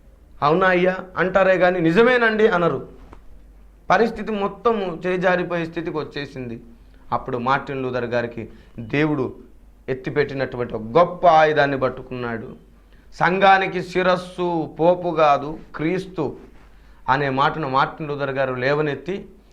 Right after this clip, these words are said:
పాప పరిహారార్థ పత్రాలు అమ్మడము పూర్తి విరుద్ధము, దేవుని కృపను బట్టే మనకు పాప క్షమాపణ ఉంది కదా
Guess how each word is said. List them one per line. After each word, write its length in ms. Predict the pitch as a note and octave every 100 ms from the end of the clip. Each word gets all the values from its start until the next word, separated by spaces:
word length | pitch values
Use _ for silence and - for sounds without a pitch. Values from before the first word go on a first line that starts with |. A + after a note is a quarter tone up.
| - D#3
పాప 280 | F#3+ A#3 A#3+
పరిహారార్థ 800 | A3+ A3 A3 A3 G#3+ G#3+ F#3
పత్రాలు 580 | G#3 G#3 G3 G#3 G3 G3
అమ్మడము 760 | F3+ F#3 G3+ G3+ G3+ F#3 - - F#3+
పూర్తి 520 | A3+ A#3 - - A#3
విరుద్ధము, 580 | G#3+ G3+ D3+ E3+ F#3 G3+ G3 - - C#3
దేవుని 400 | D#3 G3+ G#3 G3+
కృపను 420 | G3 F#3+ G#3+ G#3+
బట్టే 340 | G3+ G3+ G3+
మనకు 320 | F#3+ F3+ E3 E3
పాప 280 | D#3+ E3
క్షమాపణ 600 | E3+ - E3 D#3+ D#3 D#3+
ఉంది 320 | C#3+ C#3 E3 D#3+
కదా 280 | C#3+ C#3